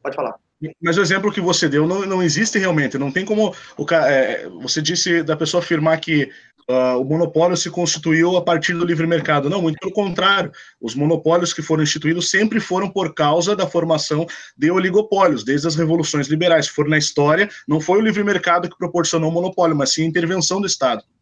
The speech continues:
Speaker 1: Sim, é, é, eu tô falando, o ponto é justamente esse. E, tipo, a galera usa essa, esse negócio, eu só tô, tô dando um exemplo aqui pra demonstrar que a historiografia, ou seja, a história do argumento tá errada.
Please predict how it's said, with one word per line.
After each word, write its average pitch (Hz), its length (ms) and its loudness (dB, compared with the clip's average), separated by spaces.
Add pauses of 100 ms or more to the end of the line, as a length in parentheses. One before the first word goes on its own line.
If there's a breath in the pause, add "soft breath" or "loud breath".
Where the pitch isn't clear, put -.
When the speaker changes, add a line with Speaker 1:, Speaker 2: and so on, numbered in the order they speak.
Speaker 1:
Sim, 220 200 2
é, 180 340 4
é, 185 100 2
eu 185 60 0
tô 214 100 4
falando, 220 300 4
o 170 80 0
ponto 196 180 0
é 202 40 6
justamente 202 340 0
esse. 175 260 0 (380)
E, 165 100 0
tipo, 190 240 2
a 160 120 4
galera 190 400 6
usa 208 180 4
essa, 147 400 4
esse 139 100 -2
negócio, 147 460 2
eu 160 160 8
só 170 160 0
tô, 175 180 0
tô 156 300 6
dando 151 180 -2
um 151 60 -2
exemplo 139 300 -4
aqui 147 160 -6
pra 165 100 -2
demonstrar 175 420 -2
que 170 60 -6
a 165 40 0
historiografia, 185 600 0
ou 190 60 -2
seja, 139 280 -2
a 139 60 -4
história 160 300 -4
do 180 80 -2
argumento 165 260 -4
tá 165 80 -4
errada. 175 340 -4